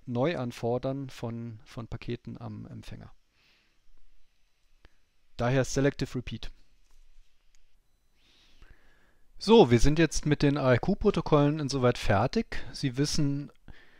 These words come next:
wie defekte Pakete wiederholt werden, wie man mit Hilfe dieser Wiederholung auch eine Flusskontrolle, also mit Hilfe insbesondere der Acknowledgements eine Flusskontrolle realisiert.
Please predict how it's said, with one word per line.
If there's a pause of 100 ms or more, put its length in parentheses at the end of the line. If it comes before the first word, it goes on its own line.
(240)
wie (1400)
defekte
Pakete
wiederholt
werden, (480)
wie
man
mit
Hilfe
dieser
Wiederholung
auch
eine
Flusskontrolle,
also
mit
Hilfe (100)
insbesondere
der
Acknowledgements
eine
Flusskontrolle
realisiert.